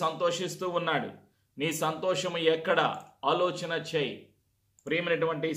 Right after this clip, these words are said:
సంఘమా, విశ్వాసులారా, దేవుని యొక్క సంతోషము ఎక్కడ? దేవునికి సంతోషము ఎప్పుడు కలుగుతుంది?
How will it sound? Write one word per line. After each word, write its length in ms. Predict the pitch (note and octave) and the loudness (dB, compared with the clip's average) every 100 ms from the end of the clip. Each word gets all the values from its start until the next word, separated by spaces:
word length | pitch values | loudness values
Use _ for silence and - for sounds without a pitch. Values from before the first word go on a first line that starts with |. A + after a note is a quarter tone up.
| D#3 | -4
సంఘమా, 420 | D3 C#3+ D3 C#3 B2+ | -6 -6 -4 -2 -2
విశ్వాసులారా, 760 | B2+ - C#3+ D3+ D3+ C3+ B2 A2+ - _ _ _ _ _ _ _ _ _ _ _ _ G2+ | -6 -2 -2 -2 -4 -4 -4 -6 -12 _ _ _ _ _ _ _ _ _ _ _ _ -4
దేవుని 500 | G2 F3 G3 G3 G3 | 6 8 8 6 6
యొక్క 260 | G3 G3 F#3+ - | 4 4 0 0
సంతోషము 500 | F3+ F3 G3 D#3 F#3 F#3 F3 | -2 0 0 0 0 0 0
ఎక్కడ? 240 | - F3+ D3 G2+ - - | 0 0 0 -4 -10 -6
దేవునికి 500 | B2 F3 F3+ E3+ E3 | -2 0 -2 -4 -4
సంతోషము 680 | D3+ D#3+ D#3+ - - F#3+ E3 | -2 -2 0 0 0 -2 -2
ఎప్పుడు 520 | D3+ D3+ - E3+ F3+ | 0 -2 -4 -6 -4
కలుగుతుంది? 720 | - F3 E3 E3 D#3+ D3+ D3 | 0 0 0 -4 -4 -4 -4